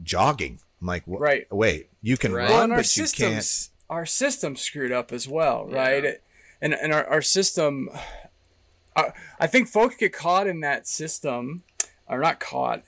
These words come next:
Speaker 2: There's a lot of folks that intentionally put themselves in that system, and they put themselves there knowing that it's a safe place, and that once you get into that system,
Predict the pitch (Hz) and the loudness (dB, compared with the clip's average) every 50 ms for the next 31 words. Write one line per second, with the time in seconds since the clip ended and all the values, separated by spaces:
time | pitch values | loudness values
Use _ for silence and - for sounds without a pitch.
0 | _ - - - - - - - - - - - - 143 139 143 135 135 131 - | _ -20 -18 -16 -16 -14 -16 -16 -18 -20 -14 -10 -8 -4 0 2 2 2 2 2
1 | 143 139 127 - 135 131 131 131 - 156 147 127 - 135 120 - - 214 220 - | -2 -2 -2 -2 -4 -4 -4 -2 -2 -2 -2 -2 -4 -8 -6 -2 0 0 0 0
2 | 147 139 127 - 135 123 127 123 - 135 123 123 123 117 - - - - - - | -2 -4 -4 -4 -4 -4 -4 -4 -4 -6 -6 -6 -6 -6 -6 -6 -8 -6 -6 -8
3 | - - 139 135 131 - - _ - 156 156 185 - - 277 349 - 330 208 180 | -6 -4 -4 -4 -6 -8 -14 _ -4 -2 0 0 2 2 0 2 2 0 0 2
4 | - 156 143 135 123 139 147 147 143 143 139 - _ _ _ _ _ _ _ - | 2 2 2 2 0 -2 -2 0 0 0 -2 -4 _ _ _ _ _ _ _ -14
5 | 143 147 151 156 165 190 220 233 220 180 143 127 123 127 131 135 135 131 _ _ | -12 -10 -6 -2 2 4 6 6 6 4 2 -2 -6 -8 -10 -12 -12 -16 _ _
6 | _ _ 127 151 147 143 143 139 - 139 123 - - 160 147 147 143 131 - - | _ _ 0 0 2 2 2 2 0 0 0 0 2 2 2 2 0 -2 -4 -6
7 | - 143 131 117 113 107 101 - - - - - - _ _ - - 151 165 165 | -2 0 2 2 0 -2 -4 -8 -8 -8 -8 -8 -10 _ _ -2 0 2 4 4
8 | 156 107 123 139 151 165 170 170 - - 165 165 156 131 143 151 147 139 143 170 | 2 0 0 0 0 2 0 0 -2 -2 -4 -6 -6 -6 -4 -4 -2 0 0 0
9 | 196 190 165 131 135 135 127 - - - - - 135 123 - - 135 127 123 127 | 0 0 0 0 2 2 2 0 -2 -6 -6 -4 -4 -6 -4 -4 -4 -4 -4 -4
10 | 123 120 | -6 -8